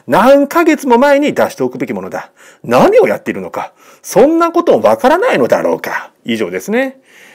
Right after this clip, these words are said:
で、この小西議員のツッコミはそもそもこの段階でおかしいんですよね。思い出してほしいのは先ほど紹介したエヌエイチケーの記事でもあるように、河野大臣はこのように発言したとされてましたね。すなわち、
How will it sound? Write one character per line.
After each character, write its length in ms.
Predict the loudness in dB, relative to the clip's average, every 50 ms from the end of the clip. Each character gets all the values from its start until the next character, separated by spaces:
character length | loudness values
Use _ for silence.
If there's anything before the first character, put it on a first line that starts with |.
| _ -10
で、 340 | -2 2 4 4 6 4 2
こ 160 | 0 0 0
の 120 | 0 0 -2
小 100 | -2 -2
西 220 | -2 -2 -2 -4
議 80 | -4 -4
員 60 | -4
の 80 | -6 -6
ツ 120 | -8 -12
ッ 40 | -10
コ 100 | -8 -6
ミ 100 | -4 -2
は 160 | 0 0 0
そ 160 | 0 0 -2 2 2
も 60 | 2
そ 100 | 2 2
も 100 | 0 0
こ 120 | 0 0 0
の 100 | 0 0
段 240 | 0 0 0 0
階 160 | 2 2 2 2
で 60 | 2
お 220 | 0 0 -4 -6
か 240 | -2 -2 -2 0 -2
し 160 | -2 -4 -6
い 40 | -6
ん 40 | -4
で 120 | -6 -6 -8
す 120 | -8 -8
よ 120 | -8 -8
ね。 260 | -6 -6 -6 -6 -8 -10 _ _ -20 -20 -20 -10 -2
思 240 | 0 4 6 6 6
い 40 |
出 140 | 6 4 2
し 40 | 4
て 80 | 2 2
ほ 160 | 4 2 0
し 160 | 0 -2 -4
い 20 |
の 100 | -2 0
は 120 | 0 0 -2
先 200 | -2 -4 -4 -2
ほ 60 | 0
ど 80 | 0 0
紹 240 | 0 2 2 2
介 220 | 4 4 4 4 4
し 60 | 2
た 180 | 0 0 0 0
エ 100 | 0 0
ヌ 60 | 2 2
エ 80 | 2
イ 40 | 2
チ 80 | 0 -2
ケ 80 | -4
ー 20 | -4
の 80 | -4
記 120 | -6 -8 -10
事 80 | -6
で 100 | -6 -6
も 80 | -4 -2
あ 60 | -2
る 80 | 0 0
よ 180 | 0 0 0
う 40 | -2
に、 260 | -4 -4 -6 -6 -8 -12 -20 -20 -20 _ _
河 200 | -2 0 2 2
野 100 | 2 2
大 220 | 4 4 4 4 2
臣 160 | 0 -4 -2
は 120 | -2 -4
こ 180 | -4 -2 -4 -2
の 80 | -2
よ 60 | -2 -4
う 20 |
に 60 | -4 -4
発 240 | -4 -6 -6 -6
言 180 | -6 -6 -6 -6
し 60 | -2
た 180 | -2 -2 -2 -2
と 140 | -2 -6 -4
さ 100 | -4 -6
れ 60 | -6
て 80 | -6 -6
ま 100 | -6 -6
し 60 | -4
た 80 | -4 -6
ね。 200 | -6 -6 -10 _
す 160 | _ -14 -8 -6
な 60 | -6
わ 100 | -6 -6
ち、 160 | -10 -16 -20